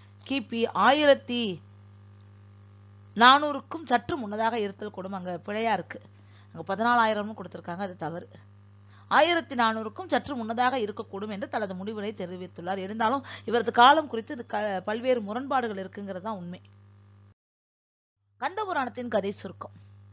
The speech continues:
கந்த புராணத்தில் மூலக்கதையோடு பல்வேறு கிளை கதைகளும் கலந்து வருகின்றன. கச்சியப்பர் முருகனது கதையை மட்டும் கூறாமல் முருகனின் தந்தையாகிய சிவபெருமானின் அருட்செயல்கள் பலவற்றையும் கந்த புராணத்தின் இடையிடையே இணைத்து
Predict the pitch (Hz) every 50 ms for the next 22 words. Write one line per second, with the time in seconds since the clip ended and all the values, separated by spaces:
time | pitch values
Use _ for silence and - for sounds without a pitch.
0 | - - - - - 254 339 370 427 392 359 311 262 254 247 - 277 254 233 240
1 | 294 349 339 339 - 226 208 208 208 202 202 214 220 202 233 214 240 247 311 302
2 | 285 - - 240 269 330 330 - 240 220 208 202 208 214 220 208 185 175 180 185
3 | 175 175 170 175 170 175 170 180 180 180 165 156 - - - - - - - -
4 | 269 302 - - 392 370 311 - 262 262 247 226 240 294 339 330 311 277 240 240
5 | - 208 196 220 226 240 214 196 - - - 247 247 208 - 170 170 175 170 165
6 | 165 185 190 180 156 151 - - - - - - 226 294 339 339 349 320 311 294
7 | 220 226 196 196 214 214 208 208 196 185 208 220 208 - 220 233 294 277 311 302
8 | 285 254 233 220 202 208 233 233 190 180 233 226 - - 277 254 254 254 240 -
9 | 196 170 185 208 220 208 - 214 220 269 277 254 208 175 196 226 226 226 214 208
10 | 202 - 202 180 170 180 196 226 240 240 220 226 240 254 262 247 - 190 190 180
11 | - - 208 208 202